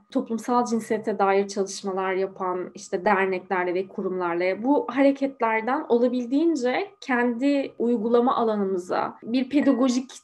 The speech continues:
per-, formasyon demek gerekirse ismine eğer, çok da hoşlandığım bir şey değil ama o pedagojinin içerisine,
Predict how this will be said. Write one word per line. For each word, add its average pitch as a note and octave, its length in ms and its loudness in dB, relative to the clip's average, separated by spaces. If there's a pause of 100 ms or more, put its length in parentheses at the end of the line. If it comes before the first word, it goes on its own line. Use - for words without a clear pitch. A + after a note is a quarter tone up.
(160)
per-, A#3+ 280 4
formasyon B3 920 4
demek A#3 560 4
gerekirse B3 580 6
ismine G3+ 480 0
eğer, G3+ 320 2
çok - 300 -8
da G#3+ 160 2
hoşlandığım G#3 720 0
bir G#3 60 -4
şey G#3+ 320 -4
değil C4 220 2
ama A#3 300 -2 (300)
o C#4+ 180 4
pedagojinin C4+ 840 2
içerisine, A3 800 0